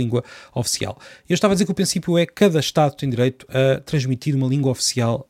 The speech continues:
à União Europeia, mas há exceções. O Luxemburgo não transmitiu a sua língua oficial à União Europeia. A Irlanda fê-lo, mas muito depois de entrar.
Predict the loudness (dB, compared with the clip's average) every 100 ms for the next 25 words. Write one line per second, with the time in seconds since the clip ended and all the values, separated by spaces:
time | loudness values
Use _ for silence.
0 | -8 -4 -2 -4 -6 -4 -2 -2 0 0
1 | -2 -2 -6 -4 -4 -4 -6 -4 -2 -2
2 | 0 -2 2 2 2 0 _ -20 -20 -20
3 | -20 _ -2 2 4 2 0 0 -2 0
4 | 0 -2 -2 0 0 -2 -4 -2 -2 -2
5 | -6 -18 -20 _ -8 -6 -6 -8 -6 -6
6 | -6 -14 _ -20 _ _ 0 2 2 2
7 | -2 0 2 4 2 2 0 0 -2 -2
8 | -2 -4 -8 -6 -6